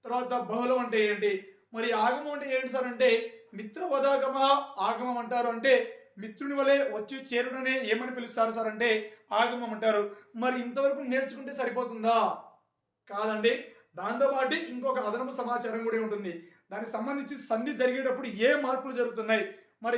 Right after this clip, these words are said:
ఇలాంటి అంశాలన్నిటి గురించి కూడా మనం ఇక్కడ చర్చించాల్సి ఉంటుంది. మరి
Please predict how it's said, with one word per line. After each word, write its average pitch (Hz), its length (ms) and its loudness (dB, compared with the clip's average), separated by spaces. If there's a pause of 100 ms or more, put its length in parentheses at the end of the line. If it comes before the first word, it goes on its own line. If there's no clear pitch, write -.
ఇలాంటి 277 320 2
అంశాలన్నిటి 247 560 -2
గురించి 233 240 -8
కూడా 240 180 -2
మనం 233 140 -6
ఇక్కడ 240 140 6 (480)
చర్చించాల్సి 240 680 -4 (160)
ఉంటుంది. 208 360 -2 (420)
మరి 240 140 0